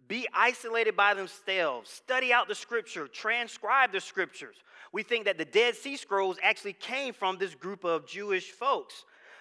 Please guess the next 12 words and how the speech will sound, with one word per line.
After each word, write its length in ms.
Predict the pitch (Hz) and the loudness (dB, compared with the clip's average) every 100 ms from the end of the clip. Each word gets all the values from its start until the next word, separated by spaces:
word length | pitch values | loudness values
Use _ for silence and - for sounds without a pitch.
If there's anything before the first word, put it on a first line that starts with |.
| - | -6
But 200 | 190 185 | -4 4
they 140 | 220 | 2
lived 680 | 214 202 262 339 339 330 311 - _ | 2 -6 -2 2 4 2 -2 -18 _
with 240 | 170 233 226 | -2 0 2
a 80 | 202 | 0
heart 380 | - 226 220 208 | 0 4 4 6
of 220 | 156 143 | 2 2
no 600 | 131 147 180 247 277 320 - - | -2 4 6 6 4 -2 -8 -10
private 520 | - 226 220 208 - | 2 4 4 2 -4
property. 560 | - 208 190 156 117 - _ _ _ _ _ _ _ _ _ _ _ _ _ _ _ - | -6 -6 -6 -10 -12 -18 _ _ _ _ _ _ _ _ _ _ _ _ _ _ _ 0
Everything 880 | 285 294 247 285 269 - 247 240 220 | 4 4 2 -2 -2 0 0 0 0
was 200 | 196 | 0